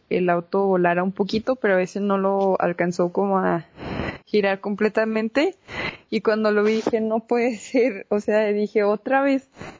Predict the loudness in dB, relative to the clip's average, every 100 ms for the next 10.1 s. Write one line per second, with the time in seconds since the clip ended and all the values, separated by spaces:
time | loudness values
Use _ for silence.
0 | -4 0 2 2 2 2 0 0 0 0
1 | -2 -2 0 0 2 0 -2 -4 -8 -18
2 | -18 -8 -8 -6 -2 0 0 0 -2 -2
3 | -4 -2 0 0 0 0 0 -4 -4 0
4 | 0 -2 _ -20 -18 -8 -8 -8 -12 -14
5 | _ -4 -2 0 0 0 0 0 -2 -2
6 | -2 -2 0 0 -2 0 0 2 2 2
7 | 0 -2 -2 -2 2 0 2 0 0 0
8 | -2 -2 0 -2 -6 -18 -18 -12 -10 -10
9 | -12 _ -2 -2 0 -2 0 -2 0 0